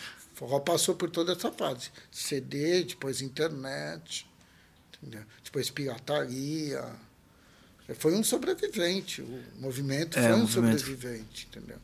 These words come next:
Speaker 2: Verdade.
Speaker 1: Tá aí até hoje, eu acho que foi um sobrevivente, porque ele passou por todas essas fases,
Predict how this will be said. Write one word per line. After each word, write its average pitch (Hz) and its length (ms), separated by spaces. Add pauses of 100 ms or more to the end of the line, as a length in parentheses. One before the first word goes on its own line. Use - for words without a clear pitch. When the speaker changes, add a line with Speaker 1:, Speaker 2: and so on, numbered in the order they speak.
Speaker 2:
Verdade. 98 560 (140)
Speaker 1:
Tá 131 140
aí 135 180
até 147 260
hoje, 131 400
eu 170 160
acho 165 140
que - 40
foi 208 140
um 190 40
sobrevivente, 226 640
porque - 160
ele 127 60
passou 156 360
por 226 160
todas 277 400
essas 180 320
fases, 196 480